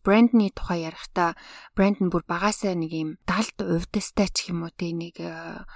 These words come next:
морь зөртэй бараг хэлээр нь яриад байгаа юм шиг ингээд амар ойлголцдог, моринууд, морьтой ингээд бүр ингээд хүүхдтэй тоглож байгаа юм шиг тоглоод,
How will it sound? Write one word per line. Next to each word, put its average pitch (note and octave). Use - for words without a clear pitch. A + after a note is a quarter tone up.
морь A#3
зөртэй F#3
бараг E3+
хэлээр A3+
нь F3+
яриад F#3
байгаа F3
юм D#3
шиг -
ингээд E3
амар F#3+
ойлголцдог, -
моринууд, F#3
морьтой F#3
ингээд E3+
бүр E3+
ингээд E3
хүүхдтэй -
тоглож D#3+
байгаа E3+
юм -
шиг -
тоглоод, D#3